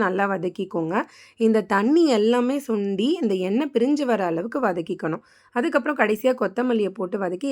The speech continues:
எல்லாத்தையும் பேக் பண்ணியாச்சு. சப்பாத்திக்கு மாவு பிசையும் போது நல்லா சுட சுட எண்ணெயை ஊத்தி பிசைஞ்சிங்கன்னா சப்பாத்தி நல்லா சாஃப்டா வரும். அதுக்கப்புறம் இந்த மாதிரி லேயரா போட்டாலும் அடுத்த நாள் சாப்பிட்றதுக்கு நல்லாவே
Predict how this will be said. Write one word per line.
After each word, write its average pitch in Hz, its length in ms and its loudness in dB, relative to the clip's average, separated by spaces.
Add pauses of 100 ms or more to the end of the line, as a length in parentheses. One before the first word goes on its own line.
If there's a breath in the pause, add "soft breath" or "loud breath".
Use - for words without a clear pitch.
எல்லாத்தையும் 247 420 0
பேக் 185 180 -2 (100)
பண்ணியாச்சு. 180 500 -6 (320)
சப்பாத்திக்கு 339 440 2
மாவு 233 180 6 (100)
பிசையும் 208 340 0
போது 196 240 0
நல்லா 240 320 0
சுட 233 180 2 (100)
சுட 262 160 2 (180)
எண்ணெயை 269 320 0
ஊத்தி 214 260 -2
பிசைஞ்சிங்கன்னா 180 640 -2 (360)
சப்பாத்தி 247 260 2 (100)
நல்லா 208 240 0
சாஃப்டா 202 460 2
வரும். 202 240 2
அதுக்கப்புறம் 233 400 0
இந்த 214 140 0
மாதிரி 226 220 0 (140)
லேயரா 233 320 4 (120)
போட்டாலும் 208 400 2
அடுத்த 233 280 -2
நாள் 262 200 -2
சாப்பிட்றதுக்கு 196 560 -4 (160)
நல்லாவே 190 360 2